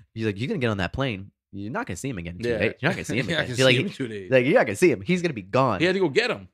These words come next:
Speaker 1: Yeah, exactly. They, like,
Speaker 2: They
Speaker 1: he
Speaker 2: had to
Speaker 1: totally
Speaker 2: go
Speaker 1: go-,
Speaker 2: get him.
Speaker 1: I don't
Speaker 2: And then they won.
Speaker 1: They, and they won. Right. That was, that was another, that's another great sign of how incredible those teams were. Whenever there was a downturn, whenever there was a, a problem, whenever there was a drawback,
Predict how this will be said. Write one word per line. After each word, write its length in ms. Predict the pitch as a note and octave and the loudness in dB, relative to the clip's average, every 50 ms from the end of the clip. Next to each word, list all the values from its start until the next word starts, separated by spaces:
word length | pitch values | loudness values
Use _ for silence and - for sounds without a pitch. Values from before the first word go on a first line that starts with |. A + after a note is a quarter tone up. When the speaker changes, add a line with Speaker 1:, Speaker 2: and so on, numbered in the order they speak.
| _ | _
Speaker 1:
Yeah, 120 | - - B3+ | -6 -4 2
exactly. 500 | B3 A3 F#3+ E3+ A#3+ C#4+ F4 - - F#3+ | 4 4 6 6 6 4 4 2 0 2
They, 80 | F#3 G3+ | 2 4
like, 40 | G#3 | 4
Speaker 2:
They 60 | A3+ E3+ | 4 4
Speaker 1:
he 20 | F3 | 4
Speaker 2:
had 100 | G3 A3+ | 4 6
to 60 | - | 6
Speaker 1:
totally 120 | G#3 G3 | 6 6
Speaker 2:
go 100 | G3 F#3 | 6 4
Speaker 1:
go-, 80 | - - | 4 2
Speaker 2:
get 140 | G3 G#3+ E3+ | 2 0 0
him. 240 | D3 A2+ F#2+ G2 - | -2 -6 -8 -8 -8
Speaker 1:
I 100 | - A3 | -6 -2
don't 80 | B3+ F3+ | -2 0
Speaker 2:
And 80 | G#3+ A#3+ | 0 0
then 120 | B3 A#3+ | 0 2
they 160 | A#3+ A3+ G#3+ | 4 4 4
won. 480 | F#3+ E3+ F#3+ A#3+ C4 A#3+ E3 A2 F#2 F#2+ _ _ _ _ _ _ _ _ _ _ _ _ _ _ | 4 2 0 -2 -2 -2 -2 -4 -6 -14 _ _ _ _ _ _ _ _ _ _ _ _ _ _
Speaker 1:
They, 120 | - E2 F#2+ | -16 -14 -12
and 100 | F#2+ G2 | -12 -8
they 100 | G2 F#2+ | -8 -8
won. 200 | F2+ F#2 G2 G2+ - G#2+ | -6 -6 -8 -10 -12 -10
Right. 280 | G#2+ A#2 G#2 F#2 - - _ _ _ _ - | -8 -8 -8 -8 -10 -14 _ _ _ _ -12
That 140 | C3+ D3+ | -10 -6
was, 100 | E3+ D#3+ | -6 -4
that 120 | D3+ D#3 F3 | 2 4 4
was 80 | G3 G3 | 4 4
another, 240 | F3+ E3+ D3+ C3+ - | 2 0 -2 -4 -6
that's 240 | - A#2 D#3 E3 - | -2 0 0 2 4
another 240 | D#3+ D3+ D3 C#3+ B2 | 2 4 2 2 0
great 220 | A2 A#2+ A#2+ A#2 | 0 -2 -2 -2
sign 160 | - C3 A#2 | -4 -6 -6
of 60 | A2 | -4
how 100 | A#2 A2+ | -4 -4
incredible 340 | G#2+ G#2 - A#2+ A2+ G#2+ A2+ | -6 -4 -4 -6 -4 -4 -4
those 160 | G#2 G#2+ G#2 | -6 -6 -6
teams 240 | - - A2+ A2+ A2 | -6 -8 -8 -8 -6
were. 220 | B2 B2+ C3 C3+ - _ _ _ _ _ - | -6 -6 -6 -6 -8 _ _ _ _ _ -10
Whenever 300 | A#2+ A#2 A2+ C3 C3+ D3+ | -6 -2 0 0 2 2
there 120 | D#3 D3+ | 2 4
was 140 | D#3 D#3 C#3 | 2 2 2
a 60 | D#3 | 0
downturn, 500 | C#3+ B2+ C#3+ C3+ B2+ B2 B2 A#2 - G#2+ | -2 0 -2 -2 0 -2 -4 -6 -6 -6
whenever 160 | G2+ G#2 A2 B2 | -6 -4 -2 -2
there 100 | C3 B2+ | -2 -2
was 100 | B2+ B2+ | -2 -4
a, 80 | B2 - _ _ - | -6 -8 _ _ -20
a 60 | G2+ - _ - | -20 -20 _ -6
problem, 460 | - D3 C3 C3 C3+ C3 C3+ C3 B2 | -2 0 2 2 2 2 -2 -6 -6
whenever 260 | A2+ A2+ A2+ A#2 A#2+ | -6 -6 -6 -6 -6
there 160 | A#2 A#2 A#2 | -6 -6 -4
was 140 | A#2+ A#2+ A#2 | -6 -8 -8
a 40 | A#2 | -12
drawback, 600 | A2 - A#2 G#2 G2+ F#2 F2+ F2 F2 - - - | -12 -10 -8 -8 -8 -8 -10 -12 -14 -16 -20 -20